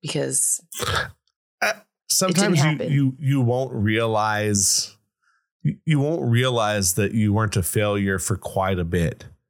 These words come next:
Speaker 1: Yeah.
Speaker 2: Because you, maybe you're gonna go through more failures until you, f-, again, sometimes you have to make a conscious decision to
Speaker 1: Until you get on the right path.
Speaker 2: stop what you're doing.
Speaker 1: Mm-hmm.
Speaker 2: Stop what you're doing and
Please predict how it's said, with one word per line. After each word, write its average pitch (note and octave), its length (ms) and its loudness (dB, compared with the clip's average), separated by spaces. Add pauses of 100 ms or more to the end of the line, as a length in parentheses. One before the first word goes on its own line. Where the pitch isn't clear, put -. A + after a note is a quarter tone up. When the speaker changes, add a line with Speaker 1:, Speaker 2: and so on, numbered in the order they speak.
Speaker 1:
Yeah. C#3 320 -4 (180)
Speaker 2:
Because D3 320 0
you, E3 100 -2
maybe D#3 300 -2
you're D#3 120 2
gonna D3 180 0
go C#3+ 200 2
through C#3+ 540 0
more C3 320 0
failures E2+ 640 0
until A#2 400 2
you, A2+ 420 0 (440)
f-, - 120 -4 (140)
again, C#3 500 0
sometimes F#3+ 420 0
you E3+ 80 2
have D3 100 -2
to C3 100 0
make A#2 180 0
a G#2+ 40 -6
conscious A2+ 460 -2
decision G2+ 680 0 (400)
to - 160 2
Speaker 1:
Until A2+ 260 4
you F#3+ 160 -4
get D#3+ 220 -2
on F3+ 120 -4
the C3+ 120 -2
right E3 260 -2
path. E3 160 -2 (180)
Speaker 2:
stop C3+ 520 -2
what B2 240 0
you're G#2+ 220 2
doing. G2 580 0 (500)
Speaker 1:
Mm-hmm. F3+ 300 -6 (360)
Speaker 2:
Stop D3 420 -2
what G3+ 180 -4
you're A3+ 80 2
doing A#2+ 680 2 (100)
and A2+ 440 0